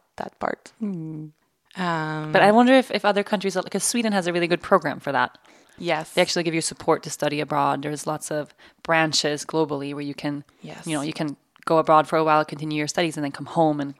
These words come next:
Speaker 2: pick up where you left off. I feel like a lot of countries, they make it really challenging.
Speaker 1: For sure.
Speaker 2: But if you leave,
Speaker 1: Sweden
Speaker 2: you
Speaker 1: is
Speaker 2: lose.
Speaker 1: a very good country for doing those sorts of things. I mean, I was, at some point, I was in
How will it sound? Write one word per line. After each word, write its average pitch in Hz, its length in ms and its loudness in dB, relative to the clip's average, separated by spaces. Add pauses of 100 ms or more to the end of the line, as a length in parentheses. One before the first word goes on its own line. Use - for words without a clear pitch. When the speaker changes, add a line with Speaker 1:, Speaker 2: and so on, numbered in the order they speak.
Speaker 2:
pick - 160 -10
up 139 160 -6
where 151 80 -6
you 147 100 -6
left 143 240 -6
off. 139 200 -4
I - 20 -4
feel 160 140 -10
like 160 140 -4
a 156 40 -6
lot 151 80 -2
of 151 80 -6
countries, 160 320 -8
they - 100 -10
make 151 140 -6
it 151 100 -14
really 147 140 -12
challenging. 139 600 -10 (300)
Speaker 1:
For 170 120 -6
sure. 165 280 0
Speaker 2:
But 160 100 2
if 160 100 0
you 170 80 0
leave, 165 320 2
Speaker 1:
Sweden 180 240 2
Speaker 2:
you 151 120 2
Speaker 1:
is 156 60 2
Speaker 2:
lose. 156 500 2
Speaker 1:
a - 200 -18
very 160 320 -2
good - 220 -6 (540)
country - 320 -4
for - 220 -10
doing 160 300 -6
those 156 180 -6 (100)
sorts - 300 -10
of 151 80 -16
things. 156 300 -8
I 175 40 -4
mean, 165 200 -4
I 165 100 2
was, 175 180 -2 (960)
at 175 100 -6
some 202 140 -2
point, 190 240 -2
I 185 80 0
was 185 180 -2
in 185 240 -6